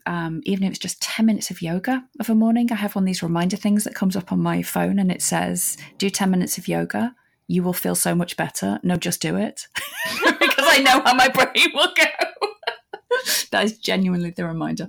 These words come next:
Um, so I do those things. And then, and this was something else that I, I started actively doing much more on the back of, of, of, uh, kind of <laughs> the debacle, which was last year, which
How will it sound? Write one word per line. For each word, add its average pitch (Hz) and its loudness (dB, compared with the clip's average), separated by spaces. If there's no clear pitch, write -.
Um, 190 4
so 269 0
I 262 4
do 247 2
those 214 2
things. 254 2
And 226 6
then, 214 2
and 196 -2
this 254 0
was 269 2
something 226 2
else 196 0
that 202 -2
I, 185 0
I 180 -2
started - -4
actively - -4
doing 180 0
much - -4
more 170 -4
on 170 -2
the 170 -4
back - -10
of, 175 -10
of, - -12
of, 165 -8
uh, 117 -10
kind - -10
of - -14
<laughs> - -10
the 190 -2
debacle, 156 -8
which - -10
was - -8
last 170 -10
year, 170 -8
which - -10